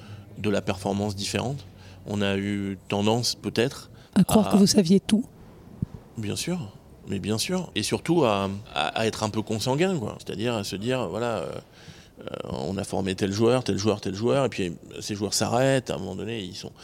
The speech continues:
Speaker 1: c'est des, c'est des, c'est des, des, des, des gens emblématiques de notre système, ils ont été joueurs et puis ils deviennent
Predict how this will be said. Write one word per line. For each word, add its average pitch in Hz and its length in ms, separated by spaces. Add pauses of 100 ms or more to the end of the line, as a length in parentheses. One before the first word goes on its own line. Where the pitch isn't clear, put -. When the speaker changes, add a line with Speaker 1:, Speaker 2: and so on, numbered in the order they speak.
(200)
Speaker 1:
c'est - 160
des, 65 100
c'est - 180
des, 65 140
c'est - 160
des, 90 160
des, - 160
des, 101 240
des 104 100
gens 101 160
emblématiques 107 500
de 104 100
notre 98 180
système, 147 360 (320)
ils 104 160
ont 101 60
été 92 200
joueurs 135 240
et 107 60
puis 95 140
ils - 20
deviennent 98 480